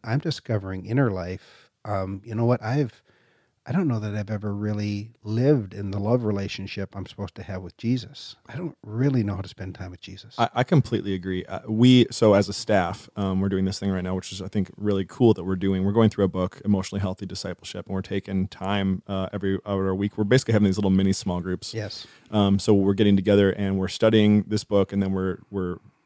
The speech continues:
Speaker 2: talking it through. And that has been really, really life-giving. But I, I, I had one of our staff members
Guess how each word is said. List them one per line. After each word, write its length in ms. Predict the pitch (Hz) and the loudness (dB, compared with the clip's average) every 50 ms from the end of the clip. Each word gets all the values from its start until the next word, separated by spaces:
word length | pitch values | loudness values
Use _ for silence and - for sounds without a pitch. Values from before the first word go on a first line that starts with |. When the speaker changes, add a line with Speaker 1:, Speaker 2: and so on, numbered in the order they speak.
| _ _ - | _ _ -8
Speaker 2:
talking 320 | - - 113 113 - 107 95 | 0 0 0 2 2 0 -2
it 100 | 87 - | -2 -4
through. 400 | - 98 107 107 98 95 95 - _ - - - - _ _ - | -4 2 4 4 4 4 2 -2 _ -16 -20 -20 -20 _ _ -2
And 400 | 110 110 107 104 101 101 92 82 82 | 2 4 4 6 4 4 2 2 2
that 220 | 101 107 143 131 | 2 2 4 4
has 100 | 113 104 | 2 -2
been 140 | 95 - 101 | 0 0 2
really, 380 | 98 95 95 98 95 92 90 - _ | 2 2 2 2 0 0 -2 -4 _
really 240 | - 104 98 95 95 | -6 -4 -4 -2 -2
life-giving. 580 | 90 92 90 95 95 - - 95 87 92 92 95 | -4 -4 -4 -6 -6 -6 -6 -6 -4 -2 -2 0
But 100 | 95 95 | 0 0
I, 280 | 95 98 - - 110 101 | 0 0 0 0 -2 -2
I, 40 | - | 0
I 60 | - 107 | 0 2
had 280 | 117 110 110 107 104 104 | 4 4 4 4 2 -2
one 280 | 95 104 104 107 104 | -2 0 2 2 2
of 80 | 104 98 | 4 2
our 100 | 98 95 | 0 -2
staff 300 | - - 95 92 92 - | -2 -4 -4 -4 -4 -2
members 480 | 98 95 95 95 95 95 92 - - | -2 -2 0 0 0 -2 -4 -6 -12